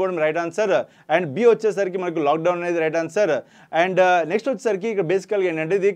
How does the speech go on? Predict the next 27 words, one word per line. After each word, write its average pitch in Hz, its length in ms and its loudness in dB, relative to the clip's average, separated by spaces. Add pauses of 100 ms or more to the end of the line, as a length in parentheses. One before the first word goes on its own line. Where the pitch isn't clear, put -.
క్లైమేట్ 175 400 -2
స్ట్రైక్ 147 320 0
కాదు. 123 300 0 (200)
ఓకే, 143 160 -2 (460)
దాని 170 140 0 (100)
క్లైమేట్, 175 480 0 (220)
uh, 156 500 2 (280)
ఎమర్జెన్సీ 170 520 -2
ఏదో 147 160 0
ఉంది, 131 140 -2 (340)
క్లైమేట్ 160 340 0
ఎమర్జెన్సీ 147 460 -6
ఉంది, 127 140 -4 (100)
క్లైమేట్ 170 300 0
ఎమర్జెన్సీ 123 380 -8
exactly. 107 280 -8 (580)
Oxford 254 320 0
of 226 80 0
the 233 80 2
year 208 120 2
two 202 100 -4
thousand 220 260 -2
eighteen 190 380 -2
అనేది 165 260 -2 (100)
టాక్సిక్, 170 340 -4
ఇది 127 120 -4
రైట్. 123 180 -10